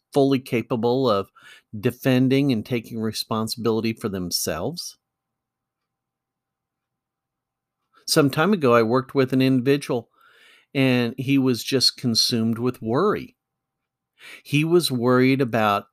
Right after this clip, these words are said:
everything that could happen to every individual family member. That preoccupied so much of his life,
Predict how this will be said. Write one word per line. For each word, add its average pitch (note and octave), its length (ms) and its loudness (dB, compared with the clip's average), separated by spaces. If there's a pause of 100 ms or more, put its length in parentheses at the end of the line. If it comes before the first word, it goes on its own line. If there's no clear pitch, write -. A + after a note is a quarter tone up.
everything C#3 680 0
that A2+ 180 -2
could A#2 140 -8
happen A2+ 440 -2
to G2+ 200 -6
every B2+ 760 -2
individual A2+ 540 -2
family B2+ 480 -2
member. F#2 400 -10 (920)
That D3 340 0
preoccupied C3+ 1000 0
so D3 320 2
much D#3+ 320 0
of B2+ 80 -4
his A2+ 180 -2
life, D3 300 -2